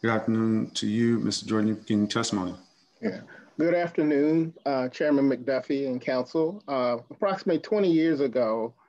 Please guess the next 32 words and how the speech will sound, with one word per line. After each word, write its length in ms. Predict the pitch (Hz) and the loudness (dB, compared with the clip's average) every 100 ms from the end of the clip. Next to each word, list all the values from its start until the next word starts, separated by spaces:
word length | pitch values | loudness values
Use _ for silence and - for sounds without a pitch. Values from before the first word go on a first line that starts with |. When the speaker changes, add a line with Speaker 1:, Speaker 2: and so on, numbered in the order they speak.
| _ _ - | _ _ -8
Speaker 2:
the 80 | 143 | -4
city 360 | - 190 160 | 0 2 4
adopted, 720 | 127 110 135 139 - 135 127 - - | 2 -2 -2 -4 -4 0 0 -2 -12
uh, 200 | 117 - | -10 -6
Alice 320 | 131 143 135 | 0 0 0
Rivlin's 540 | 135 143 139 135 127 120 | 2 2 2 0 0 0
recommendations, 920 | 123 - 120 117 131 123 131 123 113 _ _ _ - | -2 -2 -4 0 -2 -2 -2 -2 -6 _ _ _ -4
recommendations 800 | 165 170 147 135 170 - 123 117 | 0 2 2 2 0 0 -4 -2
from 200 | 135 120 | 0 0
the 80 | 107 | 0
Brookings 420 | 151 175 147 - | -2 0 -2 -2
Institute 680 | 104 - 101 - 117 113 - _ | -8 -8 -12 -2 0 0 -4 _
to 260 | 143 127 117 | 0 0 0
focus 480 | - 160 170 156 151 | 0 0 2 0 -4
its 120 | 135 | -4
energies 540 | 135 135 127 131 127 | 0 0 0 0 0
on 240 | 117 113 120 | 0 0 -2
recruiting 540 | 120 - 160 160 135 | -2 2 2 4 0
a 40 | |
hundred 340 | 120 151 143 - | 0 0 -2 -2
thousand 500 | 131 127 131 127 131 | -2 0 0 0 0
new 120 | 131 | 2
residents 680 | 131 123 110 123 123 - _ _ _ _ 196 | 2 0 -4 -6 -6 -10 _ _ _ _ 0
to 60 | |
this 220 | 196 208 | 2 0
city 420 | - 151 139 131 - _ _ _ _ - | 0 0 0 -2 -8 _ _ _ _ -6
and 680 | 139 131 135 131 131 120 131 _ _ _ _ - 131 | -2 0 0 0 0 -2 -6 _ _ _ _ -18 0
disinvesting 840 | 180 190 156 135 135 - 127 127 | 0 2 0 2 -2 -2 -2 -2
in 160 | 120 127 | -2 -4
the 80 | 110 | -2
Black 320 | 120 110 - | -2 -2 -4
family. 420 | - 78 57 50 | -10 -10 -12 -18